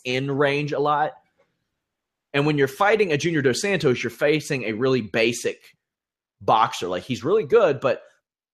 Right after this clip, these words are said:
you're not gonna see him throw a lot of kicks. He doesn't grapple, like, all that much. And even his strikes, it's really limited to, like, four or five strikes.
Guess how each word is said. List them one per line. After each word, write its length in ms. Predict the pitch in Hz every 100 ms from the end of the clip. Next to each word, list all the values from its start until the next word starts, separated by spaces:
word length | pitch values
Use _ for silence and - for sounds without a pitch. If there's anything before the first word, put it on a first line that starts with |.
| _ -
you're 100 | 147
not 140 | 135
gonna 80 | 160
see 140 | 170
him 80 | 160
throw 120 | 170
a 60 | 165
lot 100 | 180
of 60 |
kicks. 400 | - 113 104 -
He 140 | - 117
doesn't 480 | 104 120 143 143 120
grapple, 600 | 135 120 120 120 120 117
like, 280 | 110 - -
all 160 | 107 120
that 200 | 123 110
much. 460 | 98 95 - - - - -
And 160 | 156 143
even 340 | 175 226 240
his 180 | 160 147
strikes, 460 | - 190 196 143 - - - _ _ _ _ _ _ -
it's 200 | 165 -
really 260 | 202 320 143
limited 420 | 139 247 185 127
to, 60 | 127
like, 220 | 110 107
four 300 | - 196 156
or 60 |
five 400 | - 147 175 123
strikes. 520 | - - 156 135 -